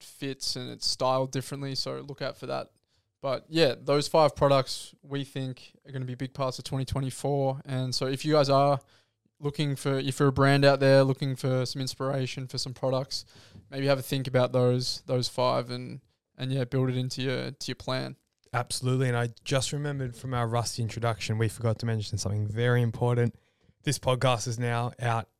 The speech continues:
Speaker 2: Tuesday, Thursdays at seven A M.
Speaker 1: That's what I forgot. Remember, I, oh, fuck, I knew it was something. Yeah.
Speaker 2: You're good. You're good. It happens. It's, we are rusty. We're not making this up. But yeah, seven A M, we think, you know, a bit of a morning routine's probably better.
Speaker 1: Mm-hmm.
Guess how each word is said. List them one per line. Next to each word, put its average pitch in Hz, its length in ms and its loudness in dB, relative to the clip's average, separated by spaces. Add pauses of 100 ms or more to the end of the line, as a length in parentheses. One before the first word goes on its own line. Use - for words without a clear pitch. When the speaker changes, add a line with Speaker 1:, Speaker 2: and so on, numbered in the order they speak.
(100)
Speaker 2:
Tuesday, 127 360 0
Thursdays 110 420 -2
at 110 100 -8
seven 110 260 0
A 107 60 -2
M. 120 340 -4
Speaker 1:
That's 151 220 -6
what 147 120 0
I - 40 -18
forgot. 117 300 -8 (180)
Remember, 196 280 -2
I, - 40 -4 (260)
oh, - 40 -20 (180)
fuck, - 240 -12
I 135 40 -8
knew 151 180 -8
it - 20 -10
was - 100 -12
something. - 260 -12 (100)
Yeah. 165 100 -4
Speaker 2:
You're 147 100 4
good. 123 260 2
You're 123 80 0
good. 117 160 -2
It 110 60 0
happens. 135 540 0
It's, 135 180 0
we 123 140 0
are 127 140 4
rusty. 117 360 0
We're 127 80 2
not 127 200 -2
making 120 260 -2
this 113 160 -4
up. 147 220 0
But 131 120 -2
yeah, 123 200 0
seven 185 380 0
A 165 140 2
M, 143 200 -2
we 139 80 -2
think, 151 320 -4
you 143 80 -2
know, 123 160 0 (100)
a 139 80 -4
bit 151 100 4
of 151 80 2
a 147 60 4
morning 139 400 2
routine's 123 400 -4
probably 113 400 -6 (160)
better. 147 220 -6 (240)
Speaker 1:
Mm-hmm. 139 160 -6